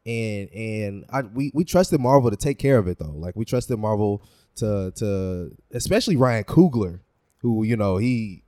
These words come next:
uh, as a director, we trusted him. And as a writer, I think we trusted him to do right by Black Panther and to do right by Chadwick Boseman.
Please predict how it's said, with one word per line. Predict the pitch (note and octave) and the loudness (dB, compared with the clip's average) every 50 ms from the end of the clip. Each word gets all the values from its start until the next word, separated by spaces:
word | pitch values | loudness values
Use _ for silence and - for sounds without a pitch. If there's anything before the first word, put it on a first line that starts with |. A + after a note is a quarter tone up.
| _ _ | _ _
uh, | - A2 G#2 G2+ - | -14 -12 -12 -10 -8
as | G#2+ - A#2+ A2 | -8 -8 -8 -8
a | A2 | -6
director, | G2 A2 G2 F#2 B2+ C#3 D3 - - G#2+ | -8 -6 -4 -4 -4 -4 -4 -4 -6 -6
we | G2+ A#2 | -6 -6
trusted | A#2+ - C#3+ C3 - - G#2 G2 | -4 -2 -2 -2 -2 -4 -10 -8
him. | G#2+ B2+ C3+ B2+ A2 G2 | -6 -4 -2 0 -2 -2
And | G2+ A2+ - B2+ | -2 -4 -6 -6
as | B2+ A2 | -6 -6
a | A2 | -6
writer, | G#2 G2 G#2+ A#2+ C3 C#3 B2 A2 G2 F2 - - - _ _ - | -6 -4 -4 -2 -2 -2 0 -2 -2 -4 -6 -12 -20 _ _ -10
I | B2 | -8
think | - C#3 B2 G2+ | -6 -4 -4 -2
we | B2 A#2+ | -2 -4
trusted | - - B2 A#2 - A2+ G#2 | -2 -2 -2 -2 -2 -8 -10
him | G2+ A2+ A2 G#2+ G2+ | -8 -6 -6 -6 -6
to | - A2+ A2 | -6 -6 -4
do | G#2 A2 G#2 | -2 -2 0
right | G2 G2 G#2 G#2 F#2+ | 0 -2 -2 -4 -4
by | - G#2 G2 | -6 -6 -4
Black | F2 G#2+ G2+ F#2+ - | -4 -4 -6 -6 -6
Panther | A2 G#2 G#2+ - F#2+ | -6 -8 -8 -8 -8
and | F2+ A#2 B2+ C#3 - | -6 -6 -6 -4 -4
to | C3 | -4
do | A#2 A#2 G#2+ | -4 -2 -2
right | G2+ G#2 G#2 F#2+ | -2 -2 -4 -6
by | E2 G2+ G2 | -8 -10 -10
Chadwick | - A2+ G#2+ G2+ G2 F#2+ E2+ | -8 -8 -8 -6 -6 -8 -6
Boseman. | E2+ G2 G#2 G2 F2+ F2 E2+ | -6 -4 -4 -4 -6 -10 -16